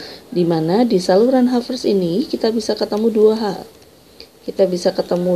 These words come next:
dengan pembuluh darah, karena, eh, pada tulang keras, saluran penutrisinya ini adalah pembuluh darah, oke? Jadi,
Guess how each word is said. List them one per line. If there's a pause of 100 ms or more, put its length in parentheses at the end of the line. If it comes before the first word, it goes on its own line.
dengan (180)
pembuluh
darah, (160)
karena, (800)
eh,
pada
tulang
keras,
saluran
penutrisinya
ini
adalah (640)
pembuluh
darah,
oke? (500)
Jadi,